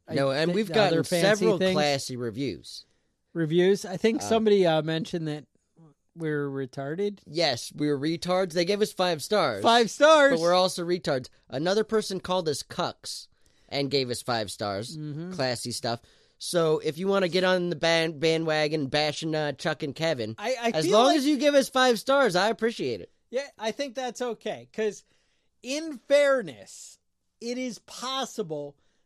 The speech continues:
Speaker 1: then me and Kevin may have, at one time or another, offended every single person, nationality,
Speaker 2: Right.
Speaker 1: race, color, sex,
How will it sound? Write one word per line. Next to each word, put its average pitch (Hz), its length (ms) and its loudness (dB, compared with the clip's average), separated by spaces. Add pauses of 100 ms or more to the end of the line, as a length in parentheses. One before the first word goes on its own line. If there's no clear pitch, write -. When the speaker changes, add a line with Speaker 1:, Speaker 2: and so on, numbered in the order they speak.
(160)
Speaker 1:
then 202 160 -4
me 214 160 -4
and 196 140 -10
Kevin 165 520 -8
may 202 280 -4
have, 196 340 -8 (240)
at 175 240 -10
one 196 340 -12
time 196 400 -12
or 180 140 -8
another, 170 480 -8
offended 175 720 -10
every 175 400 -10
single 170 680 -8 (340)
person, 214 720 -4
nationality, 196 1300 -6 (280)
Speaker 2:
Right. 123 200 -2
Speaker 1:
race, 202 540 -4
color, 202 640 -6
sex, - 1120 -10